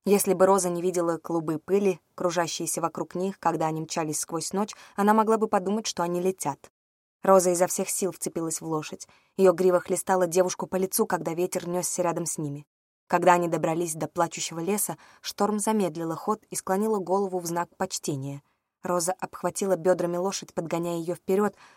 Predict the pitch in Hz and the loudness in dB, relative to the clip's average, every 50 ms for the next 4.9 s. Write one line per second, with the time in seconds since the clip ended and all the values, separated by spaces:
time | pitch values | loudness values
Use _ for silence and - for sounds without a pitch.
0 | _ _ - 180 175 170 - - - 190 185 185 185 185 180 175 - - 175 165 | _ _ -6 -4 -4 -4 -4 -2 2 4 4 4 2 -2 -6 -6 -6 -2 -2 0
1 | 165 - - - - - - 175 170 175 175 - 175 - - - 190 190 196 190 | 0 -2 -4 -8 -8 -4 -2 -2 -2 -2 -4 -6 -10 -10 -4 -2 -2 0 0 -2
2 | 160 143 147 143 147 151 151 151 - _ _ _ - - 160 160 160 165 - - | -4 -6 -8 -6 -6 -6 -8 -10 -12 _ _ _ -6 -6 -4 -4 -4 -8 -8 -8
3 | 262 - - - - - - - - 170 170 170 170 165 165 165 - - - - | -10 -8 -6 -6 -6 -8 -8 -12 -8 -6 -4 -2 -2 -4 -4 -8 -8 -8 -6 -4
4 | 185 180 180 165 151 147 147 139 147 139 143 143 139 139 139 139 135 | -4 -2 -2 -4 -4 -6 -8 -10 -8 -8 -8 -8 -8 -8 -8 -10 -12